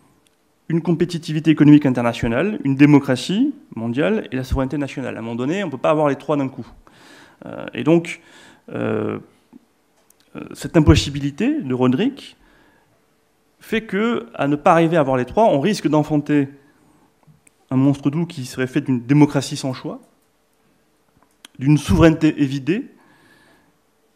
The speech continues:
et d'une mondialisation sans légitimité politique. Et c'est tout le thème qui a été porté notamment par le, le politiste américain Yascha Mounk, que vous connaissez, de la déconsolidation démocratique. Alors, il y a plusieurs grands facteurs, mais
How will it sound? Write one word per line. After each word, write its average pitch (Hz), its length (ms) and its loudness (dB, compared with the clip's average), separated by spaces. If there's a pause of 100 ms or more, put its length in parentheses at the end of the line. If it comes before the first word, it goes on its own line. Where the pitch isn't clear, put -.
(120)
et 127 40 -4
d'une 151 200 2
mondialisation 170 720 6
sans 175 180 -2
légitimité 160 480 -4
politique. 147 600 -12 (2250)
Et 147 60 -16
c'est 170 160 -6
tout 240 120 -4
le 185 120 0
thème 175 500 0 (260)
qui - 80 -4
a - 20 -2
été 127 120 -4
porté 131 240 -4
notamment 131 320 -4
par 117 160 -4
le, 107 260 -4
le 107 60 -6
politiste 117 400 -8
américain 113 300 -6
Yascha 113 260 -6
Mounk, 220 320 -6 (800)
que - 240 -20
vous 110 100 -16
connaissez, 127 400 -10
de 131 140 -8
la 127 80 -2 (300)
déconsolidation 170 920 -2
démocratique. 135 720 -14 (720)
Alors, 110 100 -6
il 101 40 -6
y - 20 -8
a 92 40 -12
plusieurs 123 280 -6
grands 135 240 -4
facteurs, 180 420 2
mais 196 320 -4